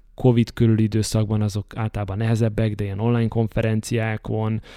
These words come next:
rendes fizikai konferenciákon oda lehet valakihez menni, ö, fel lehet tenni ezeket a kérdéseket, F-, Facebook csoportba be lehet dobni, tehát hogy ott van mindig a lehetőség, hogy látok valamit, de nem értem, akkor kérdezzek. És egy idő után, amikor fel,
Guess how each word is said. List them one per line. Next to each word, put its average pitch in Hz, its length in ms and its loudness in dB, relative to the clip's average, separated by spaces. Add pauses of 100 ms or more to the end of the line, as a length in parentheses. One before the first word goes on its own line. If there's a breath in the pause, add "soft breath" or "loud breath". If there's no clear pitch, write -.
(240 loud breath)
rendes 117 600 4
fizikai 120 460 2
konferenciákon 113 920 0
oda 113 160 2
lehet 110 260 0
valakihez 110 640 -2
menni, 110 500 0 (460 loud breath)
ö, 113 80 -2 (160)
fel 117 160 2
lehet 110 160 0
tenni 110 220 0
ezeket 107 300 0
a 101 40 -6
kérdéseket, 107 840 -2
F-, 123 180 0
Facebook 127 400 4
csoportba 117 480 4
be 113 120 4
lehet 110 300 0
dobni, 110 400 2
tehát 107 180 0
hogy 120 120 8
ott 151 160 8
van 131 280 4
mindig 147 300 6
a 131 40 8
lehetőség, 123 640 4
hogy 123 320 2
látok 139 400 2
valamit, 131 420 4
de 120 120 2
nem 117 160 2
értem, 139 460 2 (100)
akkor 117 240 -2
kérdezzek. 110 600 -6
És 107 140 -4
egy 156 100 2
idő 139 120 8
után, 160 280 6
amikor 139 420 4 (120)
fel, 127 540 4